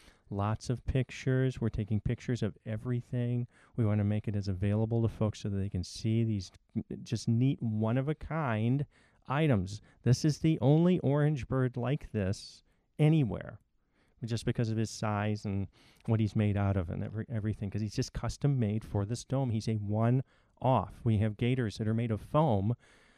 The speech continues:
so an eight-foot, ten-foot gator, but you can pick him up pretty easily with two hands 'cause he's just made of foam, and then he's got the,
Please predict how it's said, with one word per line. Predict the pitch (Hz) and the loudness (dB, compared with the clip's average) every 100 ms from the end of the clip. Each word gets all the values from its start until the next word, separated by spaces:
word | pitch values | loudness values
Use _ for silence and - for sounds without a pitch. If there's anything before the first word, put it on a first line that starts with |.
| - | -6
so | - 120 | 2 4
an | 113 | 4
eight-foot, | 135 - 143 139 | 2 0 0 0
ten-foot | - 131 127 135 123 147 | 0 0 0 0 -2 0
gator, | 127 151 107 104 - - _ _ | 2 4 4 2 -2 -14 _ _
but | - | 2
you | 131 | 4
can | 131 127 117 | 4 4 2
pick | 139 | 0
him | 123 127 | 0 0
up | 131 _ - | -2 _ -4
pretty | 139 | -2
easily | 123 131 117 107 113 | 2 2 2 2 4
with | 104 | 2
two | - 123 | 2 2
hands | 123 127 90 - | 2 -2 -6 -8
'cause | 98 | -8
he's | 101 | -8
just | - 104 | -10 -8
made | 107 98 | -6 -6
of | |
foam, | - 92 98 | -4 -4 -2
and | 117 | -2
then | 92 | -2
he's | 95 92 | -4 -6
got | - 92 | -8 -10
the, | - 92 | -8 -10